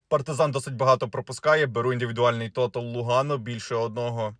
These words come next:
Наступний матч Панатінаїкос Аякс. Аякс переживає період перебудови, тут беру не програш Панатінаїкоса та тотал більше півтора. Наступний матч Кривбас Вікторія Пельзень.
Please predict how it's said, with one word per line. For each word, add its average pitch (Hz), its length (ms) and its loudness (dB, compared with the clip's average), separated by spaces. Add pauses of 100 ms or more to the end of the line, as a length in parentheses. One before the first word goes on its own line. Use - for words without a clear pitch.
(100)
Наступний 165 420 2
матч 160 180 6
Панатінаїкос 123 800 4
Аякс. 120 540 4 (260)
Аякс 143 320 4
переживає 131 480 6
період 131 320 2
перебудови, 139 520 2
тут 120 160 -8
беру 120 240 0
не 127 160 0
програш 123 420 0
Панатінаїкоса 127 800 -2
та 117 120 -6
тотал 127 340 -2
більше 117 360 -10
півтора. 117 560 0 (340)
Наступний 156 460 0
матч 156 200 4
Кривбас 123 560 2
Вікторія 117 400 2
Пельзень. 120 580 -2